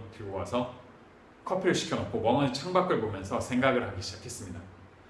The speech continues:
깊은 생각이 아닙니다. 내가 누구인지, 내가 언제 행복한지, 내가 언제 기쁜지, 그리고 앞으로 내가 어떤 삶을 살아야 될지 계속해서 생각했습니다.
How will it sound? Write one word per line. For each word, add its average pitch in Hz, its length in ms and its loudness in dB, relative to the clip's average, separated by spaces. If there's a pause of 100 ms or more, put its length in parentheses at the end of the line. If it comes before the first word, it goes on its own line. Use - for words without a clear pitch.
(1400)
깊은 202 280 6
생각이 190 400 6
아닙니다. 110 640 4
내가 180 240 8
누구인지, 147 800 2
내가 117 340 -2
언제 151 320 4
행복한지, 110 640 -4 (220)
내가 104 280 2
언제 151 300 6
기쁜지, 101 560 -4 (180)
그리고 110 260 -2
앞으로 92 340 -2
내가 117 480 0
어떤 147 320 2
삶을 127 280 0
살아야 113 320 0
될지 95 400 -4 (220)
계속해서 151 520 2
생각했습니다. 104 680 -6